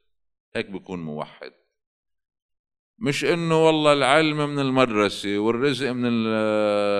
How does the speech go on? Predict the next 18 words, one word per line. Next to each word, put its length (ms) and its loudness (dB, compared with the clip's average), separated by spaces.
ال-، 160 -10
ال-، 280 -6
الدكانة 800 -2
أو 140 -2
من 80 -2
التجارة 840 -2
أو 160 2
من 120 0
الحقل 600 -4
أو 320 -2
من 380 -10
الشغل 340 -6
الفلاني 880 -4
والعلاج 2000 2
من 240 0
الطبيب 800 2
وال-، 260 -2
هذا 680 -2